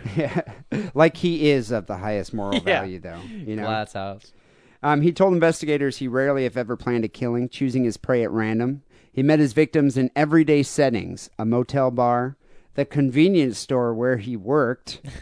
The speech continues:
Speaker 2: <laughs>
Speaker 1: And in one case, uh, he was familiar with the victim's apartment 'cause he changed the locks there.
Speaker 2: So these aren't normal women that are, like, picking up the convenience
Speaker 1: Yeah,
Speaker 2: store
Speaker 1: these are
Speaker 2: guy.
Speaker 1: white trash.
Speaker 2: Yeah.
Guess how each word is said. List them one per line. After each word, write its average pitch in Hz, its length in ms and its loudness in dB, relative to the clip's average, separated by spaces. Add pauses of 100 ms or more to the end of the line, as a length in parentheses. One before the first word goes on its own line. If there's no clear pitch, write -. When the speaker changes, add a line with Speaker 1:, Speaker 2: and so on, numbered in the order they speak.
Speaker 2:
<laughs> 208 100 -2 (420)
Speaker 1:
And 147 140 2
in 147 120 4
one 165 180 6
case, 151 400 2
uh, 117 320 2
he 131 100 0
was 139 120 0
familiar 135 300 2
with 117 80 0
the 117 40 0
victim's 113 340 -2
apartment 110 400 -4
'cause 104 140 -6
he 98 100 -6
changed 110 340 -4
the 98 60 -8
locks 95 440 -6
there. 85 140 -10
Speaker 2:
So 196 100 0
these 226 220 0
aren't 143 220 0
normal 120 400 -2
women 104 360 -6
that 98 160 -6
are, 95 100 -6
like, 92 280 -10
picking 104 320 -8
up 104 140 -8
the 104 60 -12
convenience 95 680 -14
Speaker 1:
Yeah, 120 100 -2
Speaker 2:
store - 80 -2
Speaker 1:
these 180 160 2
are 160 60 8
Speaker 2:
guy. 131 60 2
Speaker 1:
white 113 200 2
trash. 87 500 -6
Speaker 2:
Yeah. 87 260 -12